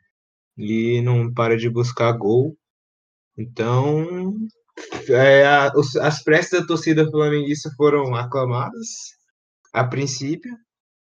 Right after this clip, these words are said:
E vamos ver aí, tem tudo pra tá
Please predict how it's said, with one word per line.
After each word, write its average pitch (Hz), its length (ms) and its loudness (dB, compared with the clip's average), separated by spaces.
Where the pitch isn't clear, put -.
E 127 260 -4
vamos 156 360 -2
ver 170 160 -2
aí, 123 220 -2
tem 117 340 -4
tudo 120 260 -8
pra 117 260 -2
tá 117 380 -8